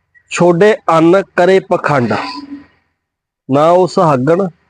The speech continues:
ਨਾ ਉਹ ਰੰਡਾ।" ਸਿੱਖ ਕੌਮ ਦੇ ਵਿੱਚ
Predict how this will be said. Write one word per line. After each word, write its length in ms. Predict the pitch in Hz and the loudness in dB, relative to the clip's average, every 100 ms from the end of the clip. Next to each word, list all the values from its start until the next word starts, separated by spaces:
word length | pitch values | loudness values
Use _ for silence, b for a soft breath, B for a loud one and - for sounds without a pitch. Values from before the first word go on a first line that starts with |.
| _ - | _ -6
ਨਾ 120 | 135 | -2
ਉਹ 260 | 156 226 220 | 0 2 2
ਰੰਡਾ।" 360 | 151 117 104 - _ _ _ _ _ _ _ _ _ _ _ | 0 -2 -6 -10 _ _ _ _ _ _ _ _ _ _ _
ਸਿੱਖ 480 | - 143 - - 160 165 160 _ _ - | -6 -4 -4 -2 0 2 0 _ _ -4
ਕੌਮ 320 | 147 139 143 | 0 2 2
ਦੇ 120 | 151 | 2
ਵਿੱਚ 280 | 143 131 - | 2 -2 0